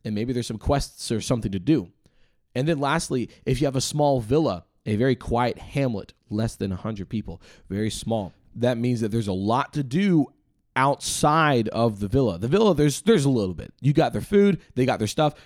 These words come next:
It's not very big, but outside of it, everything looks bigger. That's the adventuring, that's the wild, that's going out in, um, through these dangerous dungeons,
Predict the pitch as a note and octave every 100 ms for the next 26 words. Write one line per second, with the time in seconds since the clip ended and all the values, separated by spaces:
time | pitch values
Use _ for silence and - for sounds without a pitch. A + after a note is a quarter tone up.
0 | - A#2 C3 E3 - A#2+ C3+ A2 C3 B2
1 | G#2+ - C3 C3 A2+ - - A2+ B2+ G#2+
2 | - A2 A2+ A2+ G#2 A2+ - - - A2+
3 | B2 G#2+ F2 - F#2+ A2+ C3+ - C#3 C3
4 | A#2 A2 G#2+ B2 B2 C3 B2 A#2+ G#2+ -
5 | - A2 - G2 F2+ G#2+ B2 C3 B2 B2
6 | A#2 _ - G2 - A2+ G#2+ G#2+ G#2 -
7 | G#2+ G#2 F#2 _ - F#2+ F#2+ E2+ - _
8 | - B2 G#2+ G2 A#2+ G#2 F#2+ G3 F#3 F3
9 | E3+